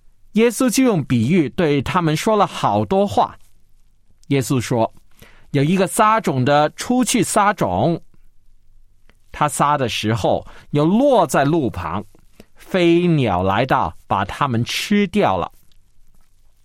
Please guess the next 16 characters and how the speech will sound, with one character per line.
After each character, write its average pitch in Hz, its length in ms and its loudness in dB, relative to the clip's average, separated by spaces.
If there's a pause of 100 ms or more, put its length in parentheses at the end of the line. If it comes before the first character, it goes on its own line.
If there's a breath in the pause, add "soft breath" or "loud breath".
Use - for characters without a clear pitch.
(120)
有 120 180 0
的 135 240 2
落 143 220 0
在 135 180 0
土 151 380 -2
浅 113 260 -2
的 117 120 0
石 131 340 -2
头 95 260 -2
地 113 300 -2
上， - 240 -6 (580 soft breath)
因 226 80 2
为 208 120 2
土 135 200 -2
不 120 220 -2
深， 190 340 0